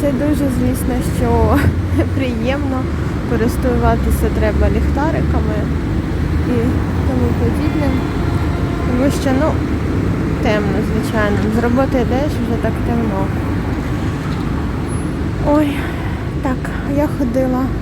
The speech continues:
по магазинчикам, ви бачили такий невеличкий огляд, просто що так би мовити, кинулося в очі. Е, завтра в нас День Святого Миколая, е,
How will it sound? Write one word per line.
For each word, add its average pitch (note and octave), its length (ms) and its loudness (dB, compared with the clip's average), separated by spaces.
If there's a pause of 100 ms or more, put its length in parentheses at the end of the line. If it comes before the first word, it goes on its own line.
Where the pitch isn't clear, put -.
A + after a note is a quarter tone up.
по C#4 60 -2
магазинчикам, C4+ 920 0
ви A#3+ 100 0
бачили A#3 460 -2
такий A#3 200 -2
невеличкий A#3 580 0
огляд, B3 400 0 (100)
просто A3 280 -2 (140)
що G#3+ 160 0 (580)
так A3 100 2
би G#3+ 180 0
мовити, G#3+ 380 0 (100)
кинулося A3+ 520 0
в A3 240 0
очі. B3 220 0
Е, A3+ 120 0 (1120)
завтра A3+ 360 0
в A3+ 140 0
нас G#3+ 200 0 (840)
День A3 320 0
Святого G#3 460 0
Миколая, B3 720 0
е, - 920 -2